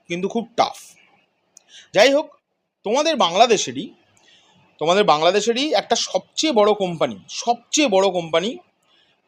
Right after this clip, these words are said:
মানে সবচেয়ে বড় কোম্পানিগুলোর মধ্যে একটি, এটা বলা যায়, সেটা হচ্ছে Glow and Lovely। ঠিক বলছি তো? Glow and Lovely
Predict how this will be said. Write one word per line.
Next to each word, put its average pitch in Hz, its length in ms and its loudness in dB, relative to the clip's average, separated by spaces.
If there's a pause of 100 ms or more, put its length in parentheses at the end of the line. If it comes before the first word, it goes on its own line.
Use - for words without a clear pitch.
(100)
মানে 165 140 -2 (520)
সবচেয়ে 208 320 -6
বড় 240 180 4
কোম্পানিগুলোর 269 580 0
মধ্যে 285 240 2
একটি, - 420 -6
এটা 175 180 0
বলা 156 200 2
যায়, 120 300 -6 (720)
সেটা 220 220 0
হচ্ছে 269 400 2 (2250)
Glow 208 480 4 (260)
and 277 160 -2 (240)
Lovely। 135 340 2 (680)
ঠিক 220 140 -10
বলছি 196 240 0
তো? 269 220 2 (400)
Glow 196 280 2
and 285 240 2
Lovely 226 400 2